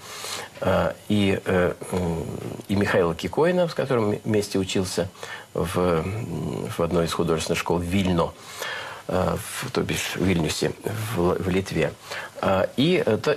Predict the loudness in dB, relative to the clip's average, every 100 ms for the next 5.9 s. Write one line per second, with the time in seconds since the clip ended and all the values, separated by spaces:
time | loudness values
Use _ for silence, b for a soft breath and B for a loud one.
0 | 0 0 2 2 2 0 2 2 0 -4
1 | -2 -2 0 0 2 2 -2 -6 -2 0
2 | 2 0 -6 -2 0 0 0 0 0 0
3 | -4 B B B B B B 0 2 2
4 | 0 0 0 0 2 2 0 B B -4
5 | 0 2 2 -2 0 0 2 0 -2